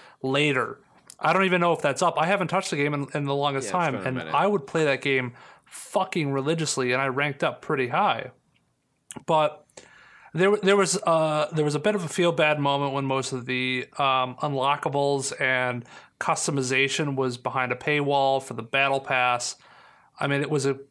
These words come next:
Speaker 1: good battle pass in the fact that it unlocked a lot, but I feel like the best battle passes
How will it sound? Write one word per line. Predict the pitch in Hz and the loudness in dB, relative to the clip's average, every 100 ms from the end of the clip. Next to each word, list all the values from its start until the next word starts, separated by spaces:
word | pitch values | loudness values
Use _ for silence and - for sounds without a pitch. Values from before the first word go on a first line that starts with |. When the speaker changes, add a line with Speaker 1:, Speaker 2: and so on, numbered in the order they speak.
| - | -2
Speaker 1:
good | 175 185 151 - | 0 2 -2 -4
battle | 156 156 175 | 2 4 2
pass | 170 170 170 165 | 0 0 0 0
in | 147 | -2
the | 135 | -2
fact | 131 147 139 | -2 -2 0
that | 135 | -4
it | 131 | -2
unlocked | 143 131 135 151 135 | -4 -2 -2 -2 -4
a | |
lot, | 120 120 131 185 202 - _ - - _ - | -4 0 2 2 0 -8 _ -20 -20 _ -2
but | 170 170 - _ _ - | 0 0 -4 _ _ -4
I | 160 | -2
feel | 151 190 196 | -2 0 2
like | 190 170 - - _ _ _ - - _ _ - _ _ - | 2 -2 -4 -16 _ _ _ -20 -20 _ _ -20 _ _ -6
the | 147 | -4
best | 120 180 208 - | 0 0 0 0
battle | 165 160 147 | 2 2 2
passes | 156 147 143 147 139 135 | 2 2 2 0 0 -2